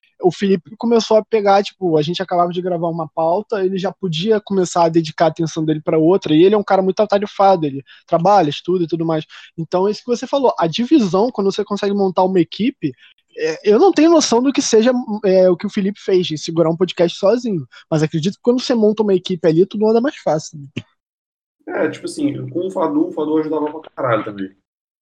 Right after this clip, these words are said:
Speaker 2: É, eu ficava com a parte da edição, e convenhamos, assim, eu sei editar, mas eu não sou ultra produtivo pra editar, eu gastava muito tempo. E quando eu tive que começar a conciliar, por exemplo, com o trabalho,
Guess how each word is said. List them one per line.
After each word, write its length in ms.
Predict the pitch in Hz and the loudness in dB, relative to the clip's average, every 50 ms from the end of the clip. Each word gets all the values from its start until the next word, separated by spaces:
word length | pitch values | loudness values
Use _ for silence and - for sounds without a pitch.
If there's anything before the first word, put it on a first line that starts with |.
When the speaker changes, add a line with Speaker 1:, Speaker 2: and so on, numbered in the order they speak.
| _ _ - - _ - - - | _ _ -20 -20 _ -20 -20 -16
Speaker 2:
É, 420 | - 101 101 101 101 98 95 - - _ _ _ _ _ _ _ _ | -12 -8 -6 -6 -4 -6 -6 -8 -12 _ _ _ _ _ _ _ _
eu 140 | - 123 127 | -6 -4 -4
ficava 260 | 127 127 151 143 139 | -2 0 0 0 2
com 60 | 143 147 | 0 0
a 40 | |
parte 220 | 139 143 135 131 131 | 0 0 -2 -2 -2
da 60 | 135 | -6
edição, 600 | 135 131 127 123 - - 131 139 165 196 - - _ - | -8 -8 -8 -8 -8 -6 -4 -4 -4 -4 -8 -12 _ -20
e 60 | - | -16
convenhamos, 640 | - 135 135 135 147 143 135 123 120 113 110 101 | -12 -10 -8 -4 -4 -2 -2 -2 -4 -4 -6 -8
assim, 240 | 101 98 - - 104 101 | -14 -16 -14 -12 -10 -10
eu 120 | 104 104 | -10 -10
sei 360 | - - - - 127 131 156 175 | -12 -14 -12 -6 -4 -2 0 -2
editar, 640 | 175 160 147 143 - 117 110 113 139 185 202 - - _ _ _ _ _ _ _ _ _ _ | -2 -4 -6 -8 -4 -2 -2 0 0 -2 -4 -8 -16 _ _ _ _ _ _ _ _ _ _
mas 600 | - 113 117 117 117 113 113 117 123 135 156 160 | -14 -10 -6 -4 -2 0 0 0 -2 -2 -2 -2
eu 120 | 160 151 143 | -2 0 0
não 160 | 147 170 202 | 0 -2 -4
sou 260 | 202 - 302 - - | -6 -8 -6 -6 -4
ultra 360 | 220 202 190 - - 175 160 | -4 -6 -8 -8 -6 -6 -6
produtivo 760 | - - 147 143 143 135 127 127 - - 139 127 123 117 113 - | -6 -6 -6 -6 -6 -6 -8 -10 -10 -10 -8 -8 -8 -8 -8 -8
pra 100 | - 117 | -6 -6
editar, 380 | 113 107 107 - - 110 101 98 | -6 -6 -8 -8 -6 -4 -4 -4
eu 60 | 95 | -4
gastava 360 | 101 101 101 - 104 110 131 | -4 -6 -6 -4 -4 -4 -2
muito 260 | 139 147 147 143 - - | 0 -2 -2 -2 -6 -10
tempo. 360 | - 214 180 151 143 - - _ _ _ _ _ _ _ | -6 -4 -4 -4 -4 -6 -10 _ _ _ _ _ _ _
E 60 | - 120 | -16 -12
quando 200 | - 131 131 147 | -8 -4 -4 -2
eu 40 | 147 | -2
tive 160 | 147 165 - | -2 -4 -6
que 80 | - 151 | -6 -8
começar 360 | 147 156 151 147 143 143 139 135 | -6 -4 -2 -4 -4 -4 -6 -6
a 40 | |
conciliar, 420 | - 135 131 127 - 127 127 117 - | -6 -8 -12 -10 -6 -4 -4 -4 -4
por 80 | - 123 | -6 -8
exemplo, 280 | 117 117 120 110 - - - | -8 -8 -8 -10 -12 -14 -14
com 100 | 123 117 | -12 -10
o 40 | |
trabalho, 720 | 110 113 110 104 - 104 107 120 143 180 185 165 110 98 | -6 -6 -6 -4 -2 0 0 2 2 0 0 -2 -4 -8